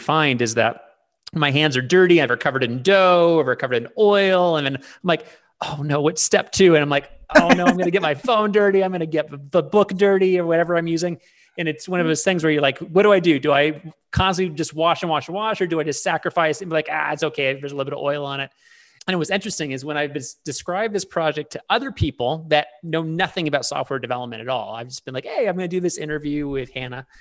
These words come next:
Speaker 1: and I've been talking about what it is. When I explain the project to them at a very high level, just like you did, they're like, <gasps> "Oh, so I don't get, have to worry about my dirty hands." So
Speaker 2: <laughs>
Speaker 1: you, you hit it right on the money, Hannah. There's a lot of people that ultimately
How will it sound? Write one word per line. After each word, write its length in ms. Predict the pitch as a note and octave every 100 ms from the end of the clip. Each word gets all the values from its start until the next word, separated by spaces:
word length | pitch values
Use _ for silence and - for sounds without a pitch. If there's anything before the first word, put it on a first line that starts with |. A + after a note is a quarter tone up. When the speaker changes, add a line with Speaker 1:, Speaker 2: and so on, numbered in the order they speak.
| - - _
Speaker 1:
and 120 | C#3
I've 100 | C3+
been 100 | C3+
talking 300 | C3 C3 - B2
about 360 | B2+ B2+ -
what 140 | C3 A#2+
it 100 | D3+
is. 300 | C#3+ A#2+ - _ _
When 140 | D#3+ C3+
I 180 | D3 F#3
explain 960 | F#3 - - F3 G3+ G#3 C#3+ C3 B2+
the 80 | C3
project 420 | - F3+ F3+ E3+
to 80 | C3+
them 240 | B2+ A#2+ A#2+
at 100 | C3
a 40 |
very 240 | B2+ C3+ B2+
high 200 | C#3+ C#3
level, 280 | F3 C3
just 180 | C3 A#2+
like 160 | C3+ B2
you 80 | A#2+
did, 200 | D3+ B2+
they're 80 |
like, 100 | C3 -
<gasps> 20 |
"Oh, 440 | F4 G4 D4+ G3+ - _ _ _
so 140 | - C4+
I 60 |
don't 140 | C#4 C4+
get, 140 | D4
have 120 | C#4+
to 100 | D4
worry 180 | C#4 F4+
about 200 | C#4 C#4
my 120 | C#4
dirty 300 | B3+ C#4 C#4+
hands." 480 | A#3 G4 D4+ B2 - -
So 400 | - D#3+ D#3+ D#3
Speaker 2:
<laughs> 920 | D3 - - - - _ _ _ -
Speaker 1:
you, 160 | E3+ E4 -
you 200 | E3 D#3
hit 160 | F3
it 60 | F3+
right 240 | D#3 E3+
on 140 | B3 -
the 120 | -
money, 280 | F3 F3 C#3
Hannah. 340 | C3 B2 C3+
There's 220 | C3 D3 C#3+
a 40 |
lot 220 | C#3+ D3+
of 60 | D#3
people 240 | D3+ D#3+
that 120 | C#3+
ultimately 720 | C#3 C3+ D3+ C#3 C3 B2+ B2